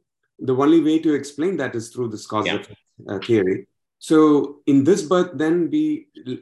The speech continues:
Speaker 1: um, le-, le-, make that better. That's pretty much the only thing we, we can do, isn't it?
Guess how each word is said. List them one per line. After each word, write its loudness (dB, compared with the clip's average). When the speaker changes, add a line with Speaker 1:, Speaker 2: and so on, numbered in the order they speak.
Speaker 1:
um, -2
le-, -2
le-, -4
make 2
that -2
better. -2
That's -6
pretty -2
much 2
the -2
only 0
thing -6
we, -8
we -2
can -6
do, -8
isn't -6
it? -14